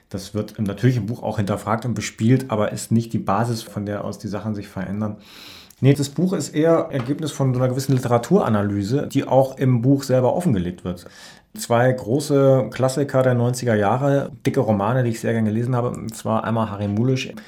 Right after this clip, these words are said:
Die Entdeckung des Himmels, und zum anderen Elementarteilchen von Michel Houellebecq.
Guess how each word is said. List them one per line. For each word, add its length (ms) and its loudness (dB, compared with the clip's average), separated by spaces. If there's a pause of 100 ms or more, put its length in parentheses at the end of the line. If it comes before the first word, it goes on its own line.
(340)
Die 80 -6
Entdeckung 360 -2
des 180 -4
Himmels, 480 2
und 160 -4
zum 140 -8
anderen 360 0
Elementarteilchen 1040 -2
von 420 -6
Michel 280 -8
Houellebecq. 260 -2